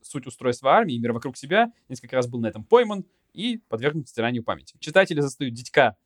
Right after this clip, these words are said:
совершенно чистой памятью снова, убивающим по приказу, пришедшему через чип в голове своего лучшего друга Стоуни Стивенсона на глазах у всей марсианской армии. Стоуни, однако, успевает перед смертью шепнуть Дитьку, где искать записи об их совместных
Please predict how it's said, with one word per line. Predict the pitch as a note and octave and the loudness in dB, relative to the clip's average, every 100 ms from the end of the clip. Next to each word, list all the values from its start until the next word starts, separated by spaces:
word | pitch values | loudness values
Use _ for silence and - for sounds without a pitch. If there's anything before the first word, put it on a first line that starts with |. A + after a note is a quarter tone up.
| _ | _
совершенно | - C#3 C#3+ F#3+ | -8 -6 -2 -2
чистой | B2+ F3 E3 | -2 -2 0
памятью | - A#2 A#2+ E3 | 2 0 0 -10
снова, | - A#2+ D3 A3 _ _ | -2 0 0 -2 _ _
убивающим | C#3 C#3+ F#3+ D3+ C3 | -2 6 6 6 -2
по | B2 | -12
приказу, | C#3 C3+ C3+ A#2 | -4 2 2 2
пришедшему | B2 C3+ - A#2 | -6 -6 -6 -8
через | A2+ A#2 A2 | -8 -8 -10
чип | A2+ | -12
в | G#2 | 2
голове | B2 F#3 C4 | 4 4 2
своего | - A#2+ | -4 -4
лучшего | B2 A#2+ G#2+ | -4 -6 -4
друга | D#3 B3 | -2 0
Стоуни | E3+ - F3 | 0 2 2
Стивенсона | A#2 - A2+ G#2+ G2+ F#2 _ - | 0 -4 -6 -6 -14 -16 _ -10
на | A#2 | -2
глазах | C3 A#3+ - | 2 2 0
у | A2+ | -6
всей | E3 F3 | -6 -4
марсианской | A2+ - C3 - A2 | -6 -4 -4 -6 -4
армии. | A#2 G2 F2+ | -2 -2 -10
Стоуни, | - - B3+ | -2 4 4
однако, | A3 F#3+ F#3+ | 4 2 2
успевает | E3 - C#3 C#3+ B2 | 0 0 2 2 0
перед | B2+ | -8
смертью | D3+ C#3+ B2+ A#2 - _ | -6 -4 -4 -6 -6 _
шепнуть | - C#3 D3 | -12 -6 -6
Дитьку, | B2 A#2+ - C4 A#3 - | -6 -6 0 0 0 -6
где | B2 B2+ | -2 0
искать | - A2+ | 2 2
записи | D3 C#3+ A#2+ A#2 | 4 0 -2 -2
об | A2+ | -2
их | - | -2
совместных | A#2+ C3 - A#2 | -4 -4 -6 -8